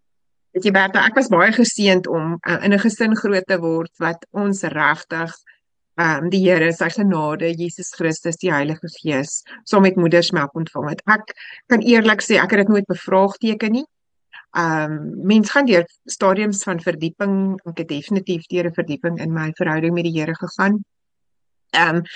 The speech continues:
want by ons was dit, dit was nie onderhandelbaar nie. Jy het kerk toe gegaan en kyk, kassasie en al die dinge. En vandag kan ek terugkyk en sê hoe dankbaar ek is oor daardie goeie ritme wat in ons huisgesin altyd teenwoordig was. Ons, ons lewe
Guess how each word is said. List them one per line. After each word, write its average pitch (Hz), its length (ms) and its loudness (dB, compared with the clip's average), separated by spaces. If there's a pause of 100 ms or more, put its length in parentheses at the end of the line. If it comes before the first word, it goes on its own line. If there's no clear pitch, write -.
(180)
want 202 160 2
by 180 80 2
ons 220 260 2
was 190 220 0
dit, 185 180 -2
dit 180 140 -4
was 190 100 -2
nie 220 100 0
onderhandelbaar 202 640 0
nie. 170 140 -2
Jy 170 60 -2
het 170 100 -4
kerk 185 280 -8
toe 202 120 -4
gegaan 185 500 -4
en 165 220 -4
kyk, - 180 -10
kassasie 196 800 2
en 165 100 -2
al 180 120 -2
die 180 120 -2
dinge. 165 240 -2
En 196 140 0
vandag 185 320 2
kan 262 140 0
ek 254 140 -2
terugkyk 226 440 -4
en 202 80 -2
sê 208 120 -4
hoe 196 160 -2
dankbaar 202 500 -2
ek 185 140 -6
is 170 180 -8 (440)
oor 214 160 4
daardie 185 300 6
goeie 240 320 4
ritme 180 340 -2
wat 170 200 -6
in 170 120 -8
ons 180 220 -4
huisgesin 165 640 -4
altyd 185 340 0
teenwoordig 165 500 -6
was. - 200 -8
Ons, 196 240 2 (100)
ons 190 280 0
lewe 175 380 4